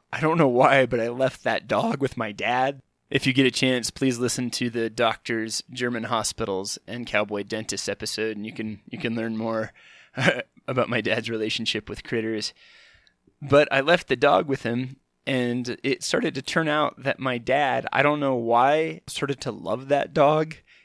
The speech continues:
It had its own supply of hot dogs in the fridge, and my dad would chronically give him hot dogs and cheese,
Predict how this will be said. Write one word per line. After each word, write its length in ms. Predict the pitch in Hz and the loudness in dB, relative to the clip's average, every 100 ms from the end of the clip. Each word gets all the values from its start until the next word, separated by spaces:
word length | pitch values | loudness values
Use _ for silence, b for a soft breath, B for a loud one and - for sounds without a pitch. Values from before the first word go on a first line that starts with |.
| b _ | b _
It 100 | 135 | 0
had 220 | 123 127 135 | 4 4 4
its 140 | - | 0
own 280 | 127 131 139 | 0 0 0
supply 380 | 127 - 123 123 | -4 0 2 2
of 120 | 117 | 2
hot 260 | 110 - | 0 2
dogs 480 | 135 127 131 135 123 - | 4 4 4 0 -6 -4
in 420 | 123 123 127 151 _ | -4 -4 -6 -12 _
the 140 | 135 | -6
fridge, 400 | - 120 123 127 | -4 -2 0 0
and 100 | 135 | -2
my 100 | 120 | -2
dad 300 | 113 113 127 | -2 0 0
would 140 | 123 - - _ | -2 -8 -18 _
chronically 480 | - 139 131 - 127 | -2 0 0 -4 -6
give 200 | 120 127 | -2 0
him 140 | 127 | 0
hot 300 | 120 120 - | 0 0 0
dogs 420 | 131 120 120 123 - | 2 2 2 -4 -8
and 200 | 113 110 | -8 -6
cheese, 540 | - 123 127 131 | -4 -2 -2 -4